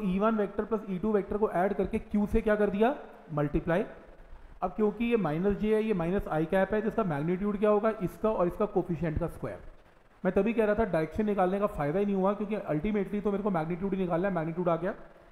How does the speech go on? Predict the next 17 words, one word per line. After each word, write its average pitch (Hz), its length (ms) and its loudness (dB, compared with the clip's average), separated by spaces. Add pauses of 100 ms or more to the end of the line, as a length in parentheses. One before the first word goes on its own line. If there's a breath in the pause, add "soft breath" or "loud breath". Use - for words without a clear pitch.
(460)
into 202 240 0
charge। - 380 -8 (680)
अब 165 120 0
ये 180 160 4
जो 208 140 4
force 190 400 2
है, 220 300 -2
इसमें 220 280 0
जो 226 220 -4
ई 208 280 -2
यूज़ 196 260 2
हुआ 208 160 4
वो 220 160 4
maximum 180 460 0
value 240 200 2
use 208 220 0
हुई, 143 200 -2